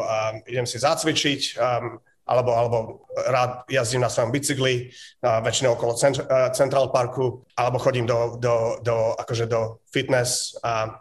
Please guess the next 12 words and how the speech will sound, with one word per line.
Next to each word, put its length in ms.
do 160
fitka. 640
A 200
potom 320
prídem 480
naspäť 360
domov, 320
alebo 200
idem 200
do 80
kancelárie. 720
Akože, 400